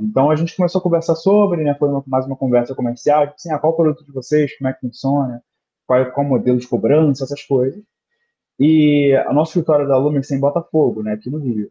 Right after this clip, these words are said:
E o B T G tem um escritório também muito próximo da gente aqui, que é num prédio chamado Mourisco, que é logo na praia de Botafogo ali. Que é tipo cinco minu-, cinco, dez minutos andando do nosso escritório, coincidentemente. E aí a gente falou, "Cara, a gente vai estar no Rio aí semana que vem,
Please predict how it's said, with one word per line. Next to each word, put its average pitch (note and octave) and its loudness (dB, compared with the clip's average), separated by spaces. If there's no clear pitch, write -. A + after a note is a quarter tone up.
E B2 0
o C3 -2
B D#3 0
T D#3+ 0
G D#3 0
tem C#3 0
um - 2
escritório C#3 -2
também C#3 -6
muito D3+ -8
próximo D3 -2
da B2+ 0
gente A#2+ -8
aqui, B2 -10
que A2+ -4
é - 0
num A#2+ -2
prédio A#2+ -2
chamado B2 -2
Mourisco, C3+ 0
que - -4
é A#2 4
logo D3 2
na F3 -2
praia C#3 0
de C3 -6
Botafogo B2 -4
ali. A#2+ -8
Que B2 -2
é - 0
tipo - -18
cinco C#3+ -2
minu-, C3 2
cinco, G#3+ 2
dez D#3+ 2
minutos D3 -2
andando B2+ 2
do B2 -2
nosso A#2+ -4
escritório, B2 0
coincidentemente. B2+ -4
E D#3 4
aí F3 4
a - 2
gente A3 -2
falou, G#3 0
"Cara, F3+ 2
a - 0
gente D#3+ -8
vai G3 2
estar G#3 0
no A3 2
Rio F3 2
aí D#3 2
semana C#3 -2
que B2+ -8
vem, C#3+ -2